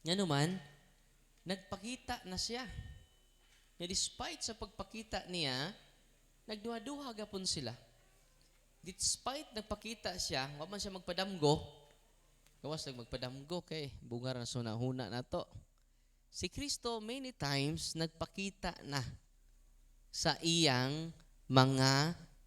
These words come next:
tinun-an. Pero ang iyang mga tinun-an, nabalaka gyapon.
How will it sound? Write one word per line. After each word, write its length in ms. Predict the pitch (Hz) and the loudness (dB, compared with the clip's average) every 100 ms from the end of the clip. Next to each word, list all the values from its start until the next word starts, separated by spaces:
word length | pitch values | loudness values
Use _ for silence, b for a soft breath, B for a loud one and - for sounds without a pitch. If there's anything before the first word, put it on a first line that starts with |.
| - - | -8 0
tinun-an. 600 | 156 151 139 113 117 120 123 - - - - - - - - | 2 4 2 0 -2 -4 -14 -18 -20 -20 -20 -20 -20 -20 -4
Pero 160 | 175 190 | 2 4
ang 80 | 196 | 4
iyang 160 | 226 | 4
mga 160 | 208 196 | 2 2
tinun-an, 560 | 196 240 302 165 220 302 330 - - | 2 0 2 4 4 2 -6 -12 -8
nabalaka 520 | 226 247 311 359 320 | -4 -2 -2 -4 -6
gyapon. 480 | 285 240 - 131 | -4 -4 -4 -8